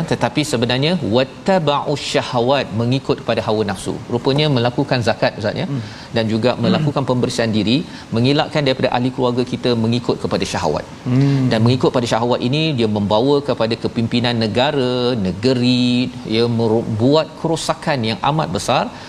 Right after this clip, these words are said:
Speaker 1: Fasaufa yalqauna ghayya, maka mereka akan bertemu dengan ghayya. Ghayya ini maksudnya, Ustaz, kesesatan.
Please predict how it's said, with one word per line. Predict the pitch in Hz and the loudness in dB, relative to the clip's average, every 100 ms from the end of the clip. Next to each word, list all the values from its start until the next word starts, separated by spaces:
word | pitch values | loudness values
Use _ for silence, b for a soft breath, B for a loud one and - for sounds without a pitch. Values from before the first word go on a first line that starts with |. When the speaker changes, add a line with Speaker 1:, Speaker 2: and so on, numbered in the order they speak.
| - | -4
Speaker 1:
Fasaufa | 131 - 160 170 165 117 113 | -4 0 0 0 0 0 2
yalqauna | 127 123 180 175 165 127 98 | 0 0 0 2 0 -2 0
ghayya, | 165 160 98 95 156 B B - | 0 0 2 2 0 B B -6
maka | 104 120 | -2 0
mereka | 117 123 104 | 2 0 0
akan | 120 110 | 0 0
bertemu | - 123 123 | 0 2 2
dengan | 117 113 104 | 0 0 0
ghayya. | 151 107 87 71 - | 0 -2 -4 -4 -2
Ghayya | 127 151 135 | 0 0 0
ini | 135 135 - | 0 -2 -4
maksudnya, | - 120 120 | -2 0 0
Ustaz, | 131 - - | -2 -2 -4
kesesatan. | - 123 127 - 98 | -4 -2 -2 0 -2